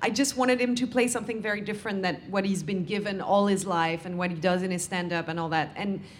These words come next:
I think that's why he said yes as well. It's because he really wanted to do something totally different than what he's done before. But he's actually really funny in the film, but straight funny, you know, not like, more like the out-, you know, outgoing funny that he usually does, you know.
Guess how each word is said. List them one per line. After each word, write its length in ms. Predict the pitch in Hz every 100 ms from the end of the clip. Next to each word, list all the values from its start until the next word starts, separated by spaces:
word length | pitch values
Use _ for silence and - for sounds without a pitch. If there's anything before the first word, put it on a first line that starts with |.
| - -
I 40 |
think 160 | 262 254
that's 200 | 240 240
why 80 | 220
he 60 |
said 240 | 233 202 208
yes 200 | 240 220
as 140 | 185
well. 200 | 233 151
It's 340 | 147 151 - -
because 260 | 202 202 190
he 80 | 208
really 300 | 226 247 208
wanted 260 | 190 185
to 80 | 190
do 80 | 185
something 300 | 185 185 185
totally 260 | 202 185
different 480 | 180 226 175 131 -
than 140 | 151 165
what 80 | 165
he's 140 | 156
done 180 | 190 208
before. 280 | 165 - - - - -
But 100 | 202
he's 100 | 214
actually 380 | 220 220 233 190
really 240 | 180 151
funny 280 | 165 160 139
in 120 | 131
the 60 | 131
film, 340 | - 95 - - -
but 160 | 220 208
straight 440 | - 247 254 240
funny, 460 | - 220 147 85 - -
you 160 | 214
know, 260 | 190 160 190 -
not 360 | 180 190 156 165
like, 240 | 170 151 151 - - - - - - - -
more 360 | 202 208 196 190
like 240 | 175 170
the 160 | 175 -
out-, 320 | 175 170 - -
you 120 | - 190
know, 220 | 143 -
outgoing 560 | 156 170 175 170 160
funny 240 | 156 170 165
that 160 | 143
he 60 | 156
usually 300 | 160 156 143
does, 300 | 123 73 -
you 60 |
know. 140 | 117